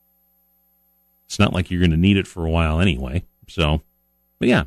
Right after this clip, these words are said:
uh, just, uh, wherever your favorite bait and tackle store is, uh, just ask. And like I said, uh, for the most part, uh, I don't think I've ever been in a,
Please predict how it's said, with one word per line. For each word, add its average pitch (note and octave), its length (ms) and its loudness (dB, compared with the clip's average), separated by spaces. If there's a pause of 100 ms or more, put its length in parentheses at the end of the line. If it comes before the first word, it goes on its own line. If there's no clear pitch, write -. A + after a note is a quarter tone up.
(220)
uh, C3+ 200 -8
just, C#3+ 340 -4 (800)
uh, - 180 -10 (600)
wherever G#2 300 4
your G#2 140 2
favorite G2+ 400 0 (200)
bait A2 180 0
and G2 100 -4
tackle G2+ 340 -4
store G2+ 360 0
is, A#2+ 360 -2 (260)
uh, E2 320 -2
just F2+ 240 -2
ask. F#2+ 400 0
And C#2+ 180 -6 (380)
like - 80 -14
I - 20 -12
said, C#2+ 360 -8 (100)
uh, A#2 180 -10
for G3 140 -4
the G#3+ 60 2
most F#3+ 300 2
part, G#2 240 2 (440)
uh, F2+ 360 2
I A2+ 100 -4
don't D3 160 0
think C3 140 -2
I've A2+ 120 0
ever A2 180 2
been G#2 200 0
in F#2+ 100 0
a, E2 420 -8